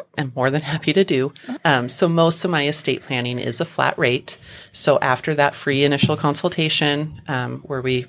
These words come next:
discuss all the family situations, I then give at the end of that the rate, exactly what it would cost from start to finish,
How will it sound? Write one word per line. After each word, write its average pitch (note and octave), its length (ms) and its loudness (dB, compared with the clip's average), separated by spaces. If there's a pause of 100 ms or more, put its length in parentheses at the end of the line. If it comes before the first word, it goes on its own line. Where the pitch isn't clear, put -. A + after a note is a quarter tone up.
discuss - 440 2
all C3 100 6
the C3 60 2
family B2 280 0
situations, C#3+ 760 -2
I C3 140 0
then B2+ 200 0
give B2 320 -2
at B2 140 2
the - 120 -8
end B2 140 -4
of A#2 100 -6
that A#2 400 0 (580)
the C3+ 100 4
rate, - 520 -4 (320)
exactly C3+ 580 0
what D3 140 4
it - 80 0
would D#3 160 -2
cost C3+ 360 2
from B2+ 160 -4
start A#2+ 320 2
to - 100 -4
finish, F3+ 500 0